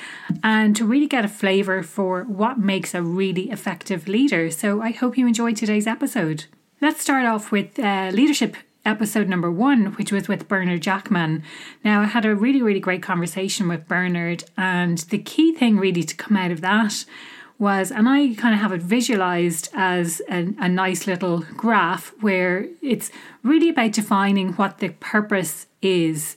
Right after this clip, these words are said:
in an organization. And below that, then, it's about setting clear expectations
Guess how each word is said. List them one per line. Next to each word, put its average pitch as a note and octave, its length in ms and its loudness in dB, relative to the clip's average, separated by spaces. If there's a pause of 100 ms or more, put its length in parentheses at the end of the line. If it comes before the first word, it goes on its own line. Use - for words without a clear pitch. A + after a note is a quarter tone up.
(120)
in F#3+ 160 0
an F3 100 2
organization. E3+ 960 -2 (720)
And A3+ 360 4
below B3+ 400 6
that, G3+ 240 2
then, F#3 320 0
it's F#3 160 -2
about A3 260 0
setting G#3 480 0
clear F#3 380 0
expectations F3+ 1120 -2